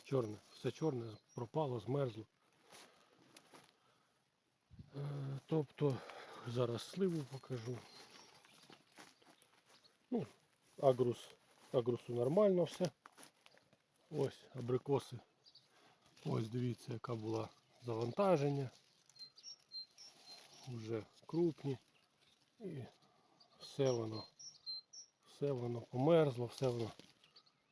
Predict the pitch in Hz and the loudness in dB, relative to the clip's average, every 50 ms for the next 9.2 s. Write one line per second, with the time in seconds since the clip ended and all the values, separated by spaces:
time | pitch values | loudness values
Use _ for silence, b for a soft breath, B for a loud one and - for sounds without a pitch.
0 | _ _ _ _ _ - - _ _ - 120 113 113 107 - - - - _ _ | _ _ _ _ _ -20 -20 _ _ -12 -10 -10 -10 -10 -14 -18 -20 -20 _ _
1 | _ _ _ _ - 120 104 104 107 101 101 104 101 92 - - - _ _ _ | _ _ _ _ -16 -12 -8 -6 -6 -6 -6 -8 -10 -10 -14 -20 -20 _ _ _
2 | _ _ _ _ _ - 139 120 110 101 - _ _ _ _ _ _ _ _ _ | _ _ _ _ _ -10 -8 -6 -6 -6 -10 _ _ _ _ _ _ _ _ _
3 | - - 131 117 - - _ - - - 120 113 - _ _ _ _ _ _ _ | -4 -4 -4 -4 -4 -8 _ -20 -14 -12 -12 -12 -12 _ _ _ _ _ _ _
4 | _ _ _ - _ _ _ - - _ _ _ _ _ - - - - - - | _ _ _ -20 _ _ _ -20 -20 _ _ _ _ _ -20 -20 -20 -20 -20 -20
5 | - - - - - - _ - _ - _ _ - - - - - - - - | -20 -20 -20 -20 -20 -20 _ -20 _ -20 _ _ -20 -20 -20 -20 -20 -20 -20 -20
6 | - - _ _ - _ _ _ _ _ _ - - - - _ - - - - | -20 -20 _ _ -20 _ _ _ _ _ _ -20 -20 -20 -20 _ -20 -20 -20 -20
7 | - _ - - - _ - - - _ - _ _ _ _ _ _ _ _ _ | -20 _ -20 -20 -20 _ -18 -18 -18 _ -20 _ _ _ _ _ _ _ _ _
8 | _ _ _ _ _ _ _ - - 120 113 - - - - - 139 143 160 175 | _ _ _ _ _ _ _ -10 -6 -6 -6 -6 -8 -16 -16 -10 -4 2 4 4
9 | 170 160 160 151 | 4 4 4 0